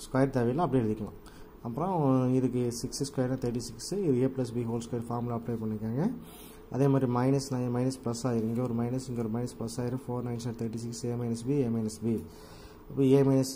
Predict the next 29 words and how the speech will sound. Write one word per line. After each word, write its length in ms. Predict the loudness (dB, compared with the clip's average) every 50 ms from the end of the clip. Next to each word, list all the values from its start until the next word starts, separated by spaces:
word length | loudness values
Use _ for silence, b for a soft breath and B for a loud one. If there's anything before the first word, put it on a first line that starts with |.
| -2 0 0 0
A 20 | 0 0
minus 200 | 0 -2 -2 -2
வந்து 140 | -2 0 2 2
A 40 | 2 0
minus 160 | -2 -4 -4 -4
B 80 | -4 -2 -2
whole 120 | -2 -4 -4 -4
squared, 240 | -2 0 0 2 2 2
இங்கே 180 | 2 2 2 2 2 0
A 20 | -2
plus 140 | -4 -6 -4 -4
B 100 | -4 -2 -2
whole 140 | -2 -4 -6 -6
squared. 260 | -8 -6 -6 -6 -6 -8 -8 -8
அப்போ 160 | -6 -6 -4 -4
formula 280 | -4 -4 -2 -2 -4 -4
apply 160 | -4 -4 -4 -2
பண்ணுங்க, 260 | -2 -2 -2 -2 -2 -4 -4
formula 280 | -4 -4 -4 -2 -2 -2
apply 160 | -2 -4 -4 -4 -4
பண்ணுங்க. 240 | -4 -2 -2 -2 -2 -2 -4 B B B B B B B B -12 -4 0
தேர்ட்டி 200 | 0 0 0 0
சிக்ஸ் 160 | -4 -2 -2 -2
உள்ள 120 | -2 0 0
கொண்டு 140 | 0 0 0
போய் 140 | 0 0 0
multiply 300 | 0 -2 -4 -4 -4 -4 -2
apply 180 | -2 -2 -2 0 0
பண்ணுங்க. 240 | 0 0 0 0